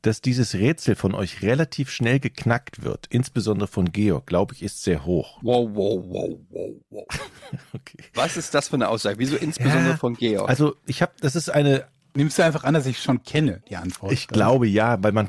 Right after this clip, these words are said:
Speaker 1: da drüber gestolpert sein kann in den letzten, ähm, egal. Ich lese es trotzdem vor, kommt von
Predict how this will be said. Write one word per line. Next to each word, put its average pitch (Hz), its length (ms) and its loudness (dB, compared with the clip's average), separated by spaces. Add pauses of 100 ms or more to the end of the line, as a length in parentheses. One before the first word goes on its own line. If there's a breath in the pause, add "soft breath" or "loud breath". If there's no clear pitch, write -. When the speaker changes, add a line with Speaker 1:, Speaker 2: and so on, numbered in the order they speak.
Speaker 1:
da 113 160 2
drüber 120 480 0 (160)
gestolpert 117 580 0
sein 113 360 0
kann 110 360 -2
in 110 160 0
den 104 140 2
letzten, 101 500 -2 (160)
ähm, - 640 -10 (200)
egal. - 340 2 (520 loud breath)
Ich - 300 -4
lese 139 200 2
es 131 60 -4
trotzdem 123 360 0
vor, 156 380 0
kommt 139 400 0
von 120 720 0